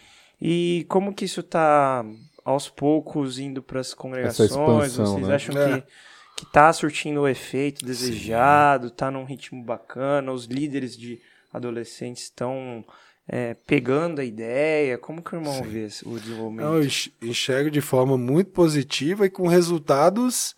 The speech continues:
Speaker 3: é, palpáveis, né?
Speaker 2: Uhum.
Speaker 3: A gente enxerga hoje o trabalho da Ca-, da caad.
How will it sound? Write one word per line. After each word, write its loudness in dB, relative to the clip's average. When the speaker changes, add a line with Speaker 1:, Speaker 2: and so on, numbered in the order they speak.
Speaker 3:
é, 4
palpáveis, 8
né? 6
Speaker 2:
Uhum. -4
Speaker 3:
A 0
gente 2
enxerga 8
hoje 6
o -6
trabalho -2
da -4
Ca-, -8
da -4
caad. -8